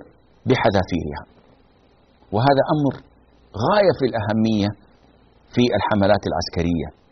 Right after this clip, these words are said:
الانضباط والانصياع للأوامر وطاعة ولي الأمر، طاعة القائد في غير معصية الله قطعًا، لكن هذا الأمر يحتاج إلى تدريب.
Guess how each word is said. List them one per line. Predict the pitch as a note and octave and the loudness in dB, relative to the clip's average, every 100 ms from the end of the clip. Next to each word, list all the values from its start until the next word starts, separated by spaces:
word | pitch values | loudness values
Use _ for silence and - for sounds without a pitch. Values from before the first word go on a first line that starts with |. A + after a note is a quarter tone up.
| _ _ _ _ _ | _ _ _ _ _
الانضباط | F#2 G2 G2 G#2 B2 A#2 - - - _ _ _ _ _ - | 2 4 4 6 6 4 -2 -20 -20 _ _ _ _ _ -2
والانصياع | G#2 G#2 - A#2 B2+ A2 | 2 2 2 4 4 4
للأوامر | G#2+ G2 G#2 A#2+ G#2 E2 - _ _ _ _ _ _ _ _ _ _ _ G2 | 2 2 4 4 2 -2 -8 _ _ _ _ _ _ _ _ _ _ _ 4
وطاعة | C3 D3+ - - C#3 D#3+ B2+ A#2 - - _ _ _ F2+ | 6 6 0 0 4 4 2 -4 -8 -20 _ _ _ 0
ولي | G2+ A2+ A#2+ | 2 4 2
الأمر، | - F3+ E3 E2+ - _ _ _ _ _ G2+ | 4 2 2 -2 -6 _ _ _ _ _ 2
طاعة | A2 A2 A2+ | 4 2 0
القائد | G#2+ - F3+ G3 C#3 E2+ - - _ _ _ _ _ _ _ | -2 2 2 2 0 -4 -10 -16 _ _ _ _ _ _ _
في | - C#3+ | 2 6
غير | F#3 D3 | 6 6
معصية | A2 G2 G#2+ G2+ | 2 2 2 2
الله | G2 F#2 E2+ F#2 | 2 2 2 -2
قطعًا، | - D2 - _ _ _ _ _ _ - | -4 -8 -10 _ _ _ _ _ _ -2
لكن | G2 A2+ A2 | 0 0 2
هذا | F3 F3 | 4 4
الأمر | E3+ G3 A3 A3 - - - A#2+ | 4 2 2 0 -6 -20 -2 -2
يحتاج | - D#3+ C#3 | 0 0 2
إلى | C3 A2 | 2 0
تدريب. | G#2 F#2 G2+ A#2 | -2 0 2 2